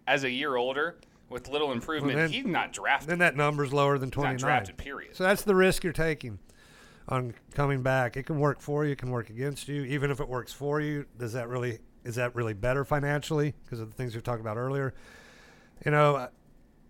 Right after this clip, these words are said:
Speaker 1: If I
Speaker 2: it just dep-, uh, it just depends on the kid,
Speaker 1: if
Speaker 2: what
Speaker 1: we
Speaker 2: he
Speaker 1: put
Speaker 2: wants.
Speaker 1: on our Duke glasses, he
Speaker 2: Yeah.
Speaker 1: has a chance to be the guy next year on a team that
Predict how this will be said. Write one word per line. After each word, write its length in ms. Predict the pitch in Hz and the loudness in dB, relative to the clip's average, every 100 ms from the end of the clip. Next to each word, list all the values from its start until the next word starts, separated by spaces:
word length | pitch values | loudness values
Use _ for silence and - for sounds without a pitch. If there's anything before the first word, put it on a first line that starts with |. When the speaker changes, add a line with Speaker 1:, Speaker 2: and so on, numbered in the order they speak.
| _ - - _ _ _ - - - _ _ - - _ | _ -20 -20 _ _ _ -20 -20 -20 _ _ -20 -20 _
Speaker 1:
If 180 | 120 - | -12 0
I 60 | |
Speaker 2:
it 160 | 147 160 | 4 6
just 260 | 147 170 - | 6 6 6
dep-, 160 | 139 | 0
uh, 220 | 120 151 151 | 6 8 8
it 60 | |
just 180 | 151 139 | 4 0
depends 320 | 131 139 117 | 4 4 4
on 80 | 113 | 0
the 80 | 107 | -2
kid, 280 | - 104 104 | -2 0 0
Speaker 1:
if 60 | |
Speaker 2:
what 80 | 104 | 0
Speaker 1:
we 40 | 101 | 0
Speaker 2:
he 40 | |
Speaker 1:
put 160 | 95 156 | 0 2
Speaker 2:
wants. 180 | 156 151 | 2 2
Speaker 1:
on 80 | |
our 80 | 143 | 2
Duke 280 | 127 127 131 | 0 -6 -8
glasses, 720 | 123 117 110 - 117 101 - - | -4 0 0 0 -6 -8 -8 -6
he 180 | 131 120 | -6 0
Speaker 2:
Yeah. 80 | |
Speaker 1:
has 200 | 110 143 | 2 2
a 40 | 147 | 0
chance 480 | - 135 123 117 - | -2 -2 -2 -2 -4
to 80 | |
be 200 | 117 117 | -6 -8
the 80 | 113 | -8
guy 500 | 110 107 101 90 87 - - - - - | -2 0 0 0 -4 -12 -20 -20 -20 -8
next 380 | 113 107 - - | -6 -4 -4 -4
year 200 | 104 101 | -4 -4
on 120 | 104 | -4
a 60 | 98 | -4
team 400 | - 139 135 123 | -4 -2 0 0
that 380 | 117 107 - | 0 0 -4